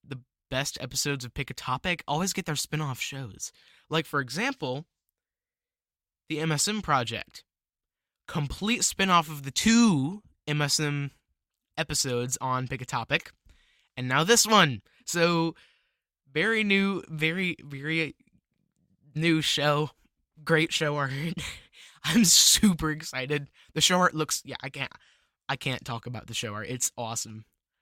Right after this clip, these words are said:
I designed that myself. It probably took me, guys, like,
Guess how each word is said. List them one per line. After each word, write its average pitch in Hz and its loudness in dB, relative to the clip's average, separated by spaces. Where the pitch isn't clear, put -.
I 147 6
designed 175 4
that 143 4
myself. 139 -2
It 131 -10
probably 156 -2
took - -2
me, 151 -2
guys, 120 -4
like, 110 -8